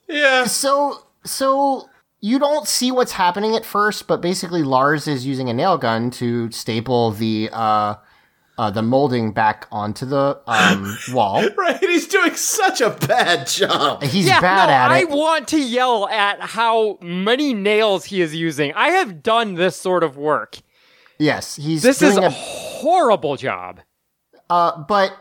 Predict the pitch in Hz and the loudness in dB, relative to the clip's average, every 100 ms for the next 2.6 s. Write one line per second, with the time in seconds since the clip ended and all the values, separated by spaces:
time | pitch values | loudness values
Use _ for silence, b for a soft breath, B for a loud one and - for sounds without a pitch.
0 | _ 175 208 262 277 - - - 294 240 | _ -2 0 2 0 0 -4 0 2 2
1 | 165 165 185 185 233 269 - 262 202 156 | 0 0 -2 0 -2 -2 -2 -2 0 0
2 | 135 113 160 151 - - | -2 -2 0 0 -2 -12